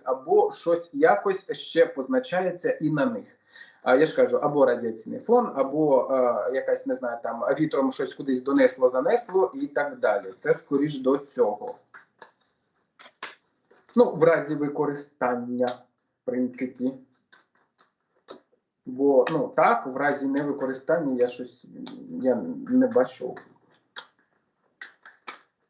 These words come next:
до чого він це. І знову ж таки, і знову таки, це ж, е, е, по-моєму, це вообще незаконно.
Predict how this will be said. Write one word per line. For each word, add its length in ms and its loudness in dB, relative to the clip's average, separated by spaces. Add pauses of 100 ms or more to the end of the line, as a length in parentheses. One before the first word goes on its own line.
(300)
до 80 0
чого 380 0
він 240 4
це. 340 4 (220)
І 240 2
знову 360 4
ж 160 -2
таки, 280 2
і 200 -6
знову 280 4
таки, 300 -4
це 240 0
ж, 240 -4
е, 20 -4
е, 540 4
по-моєму, 600 -2
це 180 -6
вообще 520 0
незаконно. 680 -4